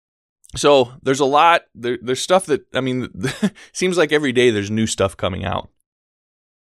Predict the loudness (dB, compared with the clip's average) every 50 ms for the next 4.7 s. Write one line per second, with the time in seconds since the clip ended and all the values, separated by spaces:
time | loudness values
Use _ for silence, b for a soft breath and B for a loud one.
0 | _ _ _ -4 2 4 4 4 4 2 0 0 -2 -2 0 -2 -6 -6 -4 -2
1 | 2 2 4 4 2 0 -2 -4 -2 -2 0 0 0 0 -2 -2 -4 -8 -14 -18
2 | _ _ _ _ _ _ _ _ _ -6 -4 -4 -4 -2 -2 -2 -2 -2 -4 -6
3 | -4 -2 -2 -2 0 0 0 2 0 0 -2 -4 -6 -6 -4 -4 -4 -4 -6 b
4 | b b b b b b b b _ 2 2 2 2